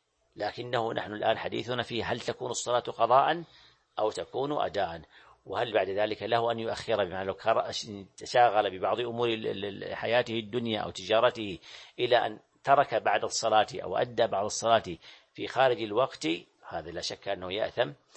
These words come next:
أنه يأثم بذلك وأنه يحرم عليه ذلك، لأنه يجب عليه أن يفرغ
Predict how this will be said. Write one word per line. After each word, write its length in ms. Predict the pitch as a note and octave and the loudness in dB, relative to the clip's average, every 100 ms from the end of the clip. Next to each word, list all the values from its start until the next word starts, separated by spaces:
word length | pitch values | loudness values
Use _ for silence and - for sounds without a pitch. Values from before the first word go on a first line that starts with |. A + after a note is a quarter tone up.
| - _ - | -20 _ -10
أنه 260 | G#2+ G2 | -6 -4
يأثم 340 | G2 A#2+ - G2 | -2 -2 -4 -10
بذلك 460 | E2 G2 A#2+ B2 | -6 -2 -2 -4
وأنه 380 | F2+ F2+ G#2 F#2 | -6 -6 -6 -4
يحرم 380 | G#2 - G2+ E2+ | -4 -6 -8 -6
عليه 440 | D#2 F#2+ A2+ G#2+ | -6 -4 -4 -2
ذلك، 320 | F2 B2 D3+ - - - | 4 4 4 -4 -20 -12
لأنه 200 | F#2+ G2 | -10 0
يجب 300 | G#2+ G#2 F#2 | 2 2 -2
عليه 280 | E2+ G2 F#2+ | -2 -2 -4
أن 80 | F#2 | -4
يفرغ 440 | G#2+ G2 F2+ G#2 | -4 0 4 4